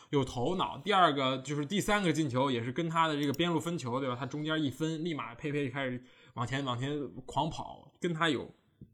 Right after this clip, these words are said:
很大的关系。我觉得扎卡这个赛季的表现也是在慢慢的在把这个队长袖标可以带到他的身上。我觉得扎卡是现在这支阿森纳里边，对吧？和大卫鲁伊斯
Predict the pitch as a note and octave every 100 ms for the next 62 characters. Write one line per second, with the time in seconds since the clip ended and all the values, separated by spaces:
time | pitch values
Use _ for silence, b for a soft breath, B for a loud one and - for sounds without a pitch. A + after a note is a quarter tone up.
0 | - - C3+ D3+ A#2+ B2 B2+ A#2+ A2+ A2+
1 | C#3 D3+ D#3+ C3 A2+ C3 B2 B2+ A#2+ A#2
2 | B2 B2+ A#2 A#2 A#2 A#2+ _ _ - _
3 | _ _ - D3 C3 F3+ D#3+ D3 F#3 G#3+
4 | C#3+ - - _ - _ _ _ B2 A2+
5 | G#2+ A#2+ A2+ A2 E3+ C#3 A2 G#2+ B2+ C3
6 | B2+ - B2 C3 C3 A#2 A2 A#2 A2 B2
7 | A#2 A2 A#2+ B2 B2 - - D3 E3 F#3
8 | E3+ A2+ G#2 b b b b - D3 D#3
9 | C#3 C#3+ D3 D3 D#3 C3+ A#2 - - A#2
10 | A#2+ - C3 B2 D3+ C#3 A#2+ B2+ B2+ D3